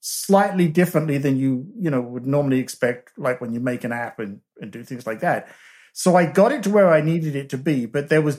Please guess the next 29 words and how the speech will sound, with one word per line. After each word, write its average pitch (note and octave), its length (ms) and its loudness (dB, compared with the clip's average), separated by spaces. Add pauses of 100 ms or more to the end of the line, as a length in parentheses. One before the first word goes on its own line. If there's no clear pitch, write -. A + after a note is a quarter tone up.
(140)
definitely F3 500 2
some D3+ 240 -8
pain D3 340 -6
points B2+ 400 -10
in G#2 200 -8
there. - 300 -10 (440)
But F3+ 140 4
I, E3+ 240 2 (280)
I F#3+ 140 4
guess A3 260 2
at G3 120 2
the F3+ 100 4
end G3+ 120 4
of F#3+ 100 4
it, F3 60 2
I D#3 100 6
was D3+ 180 0
like, - 180 2
"Okay, F#3+ 300 2
but E3 140 0
you F3 80 2
know G#3+ 100 4
what? A#3 260 2
It E3 140 -8
proves G#3+ 380 0
you F#3+ 80 2
can C3+ 220 -2
do B3 260 2
it." B2+ 240 0